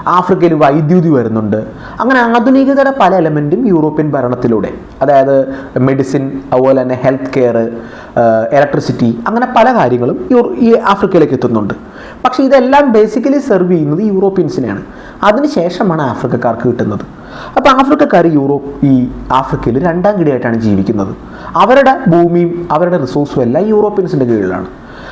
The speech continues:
അപ്പോൾ ഇടയ്ക്കിടയ്ക്ക് അവരോരോ വിപ്ലവങ്ങൾ ഉണ്ടാക്കുമെങ്കിലും യൂറോപ്യന്മാരത് ക്രൂരമായിട്ട് അടിച്ചമർത്തുവാണ്.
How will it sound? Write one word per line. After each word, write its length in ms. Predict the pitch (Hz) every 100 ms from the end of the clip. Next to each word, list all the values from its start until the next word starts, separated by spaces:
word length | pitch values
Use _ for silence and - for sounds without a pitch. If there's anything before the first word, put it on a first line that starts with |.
| -
അപ്പോൾ 120 | 226 247
ഇടയ്ക്കിടയ്ക്ക് 460 | 247 254 339 226
അവരോരോ 400 | 226 208 214 208
വിപ്ലവങ്ങൾ 560 | 202 185 185 185 196 196
ഉണ്ടാക്കുമെങ്കിലും 580 | 147 139 139 127 139 247
യൂറോപ്യന്മാരത് 640 | 196 160 160 165 147 127
ക്രൂരമായിട്ട് 640 | - 254 247 233 208 151 139
അടിച്ചമർത്തുവാണ്. 640 | 127 123 113 113 107